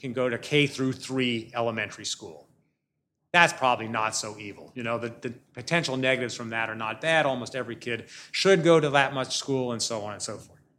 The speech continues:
But what are we doing now? We're subsidizing zillions of twenty-somethings at government expense to study medieval literature in state universities. Okay? What's, what's the social purpose of that? But that's where we ended up because of the bracket creep, of the mission creep,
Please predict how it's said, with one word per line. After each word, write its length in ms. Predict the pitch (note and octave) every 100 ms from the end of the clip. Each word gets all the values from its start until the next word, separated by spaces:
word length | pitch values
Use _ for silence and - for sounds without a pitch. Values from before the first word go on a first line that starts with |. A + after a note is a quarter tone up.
| _ _ -
But 80 |
what 140 | E3 C4
are 40 |
we 120 | C4+
doing 260 | A#3 A#3 A3+
now? 260 | C#4 G3+ C3+
We're 60 |
subsidizing 880 | C3+ - B3 - E3+ B2+ C3 C#3 D#3
zillions 560 | C3 D#3+ A#3 G3 D3+ C#3
of 80 |
twenty-somethings 880 | - F#3+ A#3+ - A#2 G2+ C3 G#3 G3 - - -
at 160 | A#2+ A2+
government 320 | C#3 F#3 A#3
expense 480 | A#3 - C3 E3 -
to 100 | D3
study 320 | - C#3+ D#3+
medieval 380 | E3 E3 G3 G#3
literature 440 | C4 G#3+ - C3
in 100 | D3+
state 260 | D3 D#3 E3+
universities. 880 | F#3 F#3+ B3 - - - - - - _ _ _ -
Okay? 360 | F3+ A3 - _ _ _ _
What's, 340 | C#3 A#3 - - -
what's 240 | D#3+ A3
the 100 | -
social 380 | - G3 G#3+ G#3+
purpose 420 | - G#3+ - -
of 120 | A2
that? 260 | B3 A3 - - _
But 320 | - A#2+ C#3+ - _ _ _ _ _ _ B2+
that's 340 | A2+ C3 D3
where 80 | D#3
we 80 | D3+
ended 240 | C#3 D#3
up 320 | F#3+ A2 -
because 600 | A#2 - - A#2 A2 G#2+
of 180 | - G#2
the 60 | G2+
bracket 420 | A2+ G#2 G2+ A2+
creep, 260 | - A2 A#2
of 120 | G#2
the 60 |
mission 280 | C3 C#3+ B2
creep, 340 | G#2 G2 F#2+